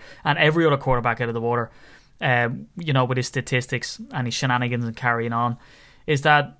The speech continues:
you know, Brett Favre held Bart Starr in such high esteem and used to get advice off him, which is something that Aaron came in then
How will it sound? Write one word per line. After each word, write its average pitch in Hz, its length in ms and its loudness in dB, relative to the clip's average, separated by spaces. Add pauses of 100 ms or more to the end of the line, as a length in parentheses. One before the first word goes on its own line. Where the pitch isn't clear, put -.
(160)
you 165 60 0
know, 147 220 4
Brett 170 260 2
Favre 156 380 4
held 143 400 0
Bart 131 240 4
Starr 131 300 2
in 131 80 0
such 131 220 -6
high 131 160 0
esteem 131 500 -2
and 131 140 0
used 131 140 -2
to 143 60 -2
get 127 140 0
advice 123 380 0
off 123 200 2
him, 135 180 2
which 139 140 0
is 139 100 0
something 151 300 0
that 135 140 2
Aaron 139 360 4
came 135 200 2
in 127 140 2
then 117 300 0